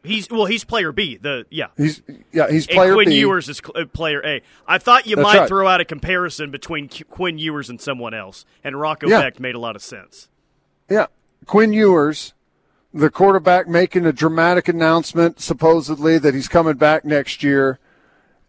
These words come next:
Speaker 2: uh, has shockingly similar numbers to Rocco Becht, uh, the freshman at Iowa State, right?
Speaker 1: Yeah.
Speaker 2: I mean, he's thrown for, what, a hundred, a hundred yards more and one touchdown less. He does have,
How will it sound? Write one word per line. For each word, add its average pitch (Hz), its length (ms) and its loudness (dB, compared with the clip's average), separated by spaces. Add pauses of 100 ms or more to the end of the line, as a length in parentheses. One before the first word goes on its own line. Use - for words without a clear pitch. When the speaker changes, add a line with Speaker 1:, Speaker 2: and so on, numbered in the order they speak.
(280)
Speaker 2:
uh, 170 220 4
has 160 640 0
shockingly 196 760 2
similar 175 440 2
numbers 160 380 0
to 156 100 -2
Rocco 151 400 4
Becht, 135 420 2 (220)
uh, 127 220 2
the 120 120 -2
freshman 131 720 0 (340)
at 143 220 2
Iowa 127 320 2
State, 104 340 -6 (300)
right? 165 280 2 (220)
Speaker 1:
Yeah. 120 260 -14
Speaker 2:
I - 40 -12
mean, 156 120 4
he's 147 120 -4
thrown 190 240 4
for, 175 120 0
what, 170 200 4
a 135 40 2
hundred, 165 360 -2
a 143 60 -2
hundred 175 280 0
yards 170 380 2
more 151 500 2 (640)
and 143 560 2
one 170 300 2
touchdown 165 600 0
less. 143 340 4
He 143 80 -6
does 151 240 2
have, 143 440 2